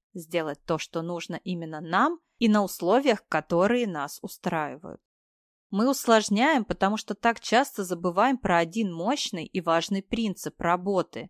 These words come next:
с другими людьми, который помогает нам не усложнять. Этот принцип звучит так. Чтобы идти быстро, нужно идти одному.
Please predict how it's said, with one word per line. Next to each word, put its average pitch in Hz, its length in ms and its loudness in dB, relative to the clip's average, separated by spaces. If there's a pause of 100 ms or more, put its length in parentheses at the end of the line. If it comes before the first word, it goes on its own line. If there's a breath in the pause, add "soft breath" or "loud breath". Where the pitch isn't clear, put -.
(120)
с - 80 -20
другими 185 480 -4
людьми, 185 520 -4 (380)
который 185 380 2
помогает 170 640 0
нам 180 260 -6 (140)
не 226 180 2
усложнять. 185 920 -6 (480)
Этот 214 320 2
принцип 254 440 0
звучит 185 540 -6
так. - 460 -2 (580)
Чтобы 214 460 4
идти 202 240 0
быстро, 175 720 0 (400)
нужно 220 500 2
идти 165 200 -4
одному. 170 600 -2